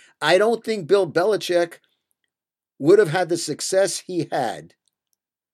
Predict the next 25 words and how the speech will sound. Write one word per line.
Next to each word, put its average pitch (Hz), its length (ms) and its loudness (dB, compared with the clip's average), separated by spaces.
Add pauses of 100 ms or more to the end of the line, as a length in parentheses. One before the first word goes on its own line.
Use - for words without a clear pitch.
(280)
certainly 160 380 0
not 151 200 -6
right 147 240 0
away, 139 380 -2
had 120 220 -6
he 131 120 -6
followed, 135 600 -2 (840)
um, 117 520 -12 (1800)
Parcells. 127 680 -2 (200)
'Cause - 180 -8
Parcells 151 680 -6
had 113 180 -8
this, - 420 -14 (540)
you 113 140 -8
know, 104 100 -8
gregarious 131 880 -4
personality. 127 880 -6
He, 113 360 -10
he 110 120 -16
was 107 160 -14
a 98 80 -14
Jersey 127 520 -6
guy, 123 280 -4
a 117 140 -2
wisecracker. 123 1040 -6